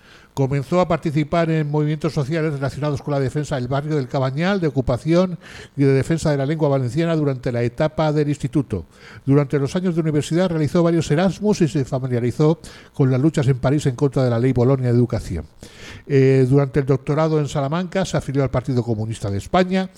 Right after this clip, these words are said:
y fue presidenta de la Asociación de Investigación No Valorada Innova, ya mencionada. Al volver a Valencia a finales de dos mil veintiuno empezó a participar en Esquerra Unida del País Valencia,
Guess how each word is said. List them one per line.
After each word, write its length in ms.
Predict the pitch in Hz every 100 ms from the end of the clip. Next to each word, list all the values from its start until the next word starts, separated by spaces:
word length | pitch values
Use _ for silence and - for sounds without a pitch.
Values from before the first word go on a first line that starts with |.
| - - -
y 140 | 139 127
fue 240 | 156 151
presidenta 560 | 151 139 139 165 175 165
de 80 |
la 100 | 139
Asociación 480 | 123 - 120 107 156
de 60 | 147
Investigación 480 | 131 - 123 - 143
No 80 |
Valorada 340 | 131 120 131 127
Innova, 400 | 110 127 135 139
ya 220 | 113 110
mencionada. 640 | 113 107 - 104 82 80 - - - - -
Al 140 | 135 131
volver 280 | 135 160
a 60 | 156
Valencia 340 | 147 156 139
a 40 | 139
finales 340 | 139 139 131
de 80 | 127
dos 200 | 120 113
mil 160 | 139 135
veintiuno 600 | 151 135 127 120 190 180
empezó 540 | 147 127 - 160 151
a 80 | 139
participar 500 | 135 - 117 123 143
en 120 | 123
Esquerra 320 | 104 - 123
Unida 200 | 117 120
del 120 | 110 107
País 200 | 117 113
Valencia, 480 | 151 175 175 156